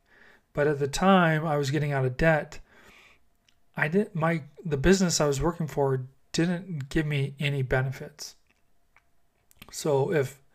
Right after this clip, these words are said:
if I wanna go have my eyes checked, that came out of my pocket. If I wanna go to the dentist, that came out of my pocket. Um, you na-,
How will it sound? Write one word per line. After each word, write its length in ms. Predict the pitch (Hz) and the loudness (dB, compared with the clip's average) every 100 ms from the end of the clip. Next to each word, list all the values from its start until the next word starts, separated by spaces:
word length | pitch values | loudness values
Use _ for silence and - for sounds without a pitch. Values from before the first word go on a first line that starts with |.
| - - - _ | -20 -20 -20 _
if 80 | 151 | 0
I 60 | |
wanna 180 | 156 196 | 4 4
go 160 | 175 160 | 4 2
have 200 | 170 151 | 2 -2
my 200 | 139 135 | -2 0
eyes 220 | 156 185 | 0 0
checked, 420 | - 190 202 - - _ | 2 2 2 -10 -20 _
that 160 | 170 170 | -6 -2
came 180 | 185 | 0
out 120 | 180 170 | 2 2
of 60 | |
my 100 | 160 | 0
pocket. 380 | 139 147 165 - | 0 -2 -2 -8
If 80 | 139 | -4
I 80 | 151 | -2
wanna 340 | 165 156 147 - - - | -2 -2 -8 -16 -20 -20
go 120 | - 165 | 0 4
to 40 | |
the 100 | 160 | 4
dentist, 600 | 135 147 165 196 190 - | 2 -2 2 0 0 -6
that 200 | - 196 | -14 -6
came 180 | - 180 | 0 4
out 100 | 180 | 4
of 60 | |
my 120 | 170 156 | 4 2
pocket. 520 | 170 170 - 135 - _ - - - _ _ _ - | 2 -2 -4 -8 -12 _ -20 -20 -20 _ _ _ -8
Um, 640 | 151 139 135 131 135 135 - _ _ _ _ - _ | -4 0 0 -2 -4 -8 -16 _ _ _ _ -20 _
you 160 | 160 185 | 2 4
na-, 200 | 175 | 4